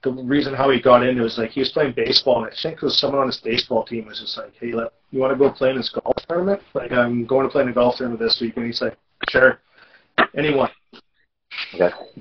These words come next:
Speaker 1: So, that's kinda how he got into it. Like,
Speaker 2: Okay.
Speaker 1: it's, it's crazy as that, yeah.
Speaker 2: That, that is amazing. So it's just, you
Speaker 1: Yeah.
Speaker 2: know what? I mean, like, that's just, like, a talent you play. Obviously, we, we both have played the,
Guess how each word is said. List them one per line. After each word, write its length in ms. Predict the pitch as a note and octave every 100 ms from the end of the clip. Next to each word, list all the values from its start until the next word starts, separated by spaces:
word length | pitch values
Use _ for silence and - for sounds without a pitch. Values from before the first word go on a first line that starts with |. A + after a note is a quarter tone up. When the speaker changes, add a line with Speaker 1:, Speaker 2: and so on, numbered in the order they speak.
| - - _ _ - A3+ A#3 G3
Speaker 1:
So, 380 | - - - - - - - - -
that's 240 | D3 -
kinda 220 | G#3 G#3
how 160 | E3 F3
he 80 | D3+
got 220 | D3+ C#3
into 180 | D3+ C3
it. 260 | G#2 - - -
Like, 220 | B2+ B2+
Speaker 2:
Okay. 280 | B2 B2+ A2
Speaker 1:
it's, 400 | B2 - - - -
it's 300 | C3 C3 -
crazy 400 | - D3 D3 C3+
as 100 | B2+
that, 340 | B2+ A#2+ A2 -
yeah. 300 | A#2+ A2 - _ _ _ _ _ _ _ _ _ _ D3
Speaker 2:
That, 320 | C#3+ C#3 A#2+
that 280 | B2 C3 B2+
is 220 | B2+ A2 - -
amazing. 760 | A#2 G#2 G2+ G2+ A2 G#2+ G#2 F#2+
So 140 | G#2 G2
it's 80 |
just, 160 | - G#2 -
you 60 | B2
Speaker 1:
Yeah. 100 | G#2+
Speaker 2:
know 260 | F#2+ F#2
what? 300 | F#2 G2 G2
I 60 | F#2
mean, 380 | F#2 F2+ E2+ - _ _ _ -
like, 240 | E2 D#2+ _
that's 300 | F#2+ F#2+ F#2 -
just, 140 | F2 _ G2+ -
like, 140 | E2
a 80 | E2 -
talent 440 | F2 F2+ E2+ D#2+ _
you 80 | E2 _
play. 140 | E2
Obviously, 320 | D#2+ E2 - D#2+
we, 180 | D#2 D#2
we 80 | E2+
both 240 | D#2+ E2 D#2
have 200 | D2+ _
played 240 | D#2 D3+
the, 240 | D2 D2